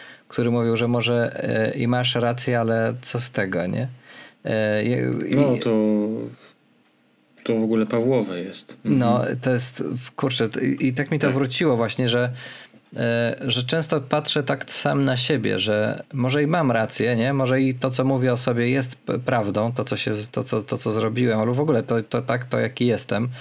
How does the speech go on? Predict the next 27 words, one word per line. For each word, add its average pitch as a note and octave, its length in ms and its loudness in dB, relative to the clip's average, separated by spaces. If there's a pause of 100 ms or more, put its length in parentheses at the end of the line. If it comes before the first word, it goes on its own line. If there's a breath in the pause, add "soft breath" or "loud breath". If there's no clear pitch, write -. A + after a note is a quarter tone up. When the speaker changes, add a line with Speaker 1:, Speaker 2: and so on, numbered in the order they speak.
(320 loud breath)
Speaker 1:
może A2+ 220 0
jest C3 200 -2
prawdą, A2+ 600 0 (800 loud breath)
ale B2+ 260 0
jak B2+ 140 -2
skończę D3+ 400 0
tylko C3+ 260 -2
na C3 100 0
tej B2+ 160 0
prawdzie, C3 400 2
to, C#3 460 2 (580)
to D#3+ 100 -2
równie C#3 220 0
dobrze B2+ 260 2
mogę A#2+ 280 2
iść A#2 160 0
zaraz A2+ 500 0
i, A#2+ 40 -2
i, A2+ 1160 0
i B2 40 -2
się B2 160 -2
pochlastać A#2+ 560 -2
mydłem G#2 340 0
pod - 160 -6
pachami, G2+ 460 -2
nie? A#2 200 -2
I, A#2 180 -2